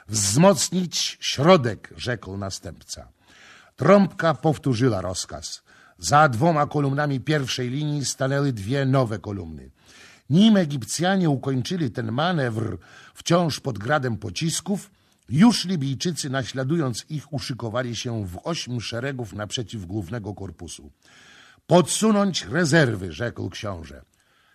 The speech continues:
„Spojrzyj no”, zwrócił się do jednego z adiutantów, „czy lewe skrzydło już gotowe?”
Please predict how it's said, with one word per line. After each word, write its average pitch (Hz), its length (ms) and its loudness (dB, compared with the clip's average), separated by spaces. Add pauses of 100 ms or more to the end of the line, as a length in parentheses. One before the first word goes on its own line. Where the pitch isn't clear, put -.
(120)
„Spojrzyj 110 680 0
no”, 98 360 -2
zwrócił 110 520 -4
się 110 240 -6
do 110 80 -4
jednego 107 380 -6
z 98 100 -8
adiutantów, 107 640 -6 (280)
„czy 139 140 -2
lewe 139 240 2
skrzydło 131 460 0
już 127 160 2
gotowe?” 98 460 -4